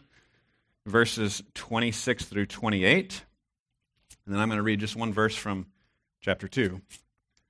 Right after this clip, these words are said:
Genesis one, twenty-six through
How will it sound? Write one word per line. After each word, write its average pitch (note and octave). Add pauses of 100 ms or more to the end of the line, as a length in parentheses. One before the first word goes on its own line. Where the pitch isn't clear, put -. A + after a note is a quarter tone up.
(480)
Genesis D#3
one, B2 (600)
twenty-six C#3+
through B2+